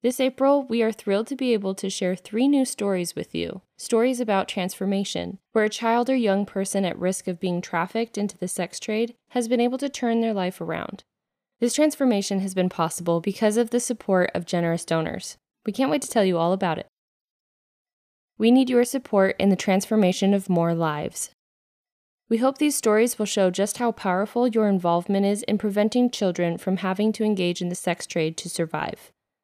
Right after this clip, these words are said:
We've identified another one hundred and twenty children who are at risk.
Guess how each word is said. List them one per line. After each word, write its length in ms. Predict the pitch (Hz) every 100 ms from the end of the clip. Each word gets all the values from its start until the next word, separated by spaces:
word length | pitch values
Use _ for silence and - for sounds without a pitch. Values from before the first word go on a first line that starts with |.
| _ _
We've 160 | 202 220
identified 580 | 247 240 226 226 202 190
another 320 | 185 185 214
one 220 | 196 202
hundred 260 | 214 220 202
and 140 | 190
twenty 280 | - 190 220
children 440 | - 202 175 175
who 160 | 180 180
are 80 | 180
at 160 | 175
risk. 420 | 170 160 - -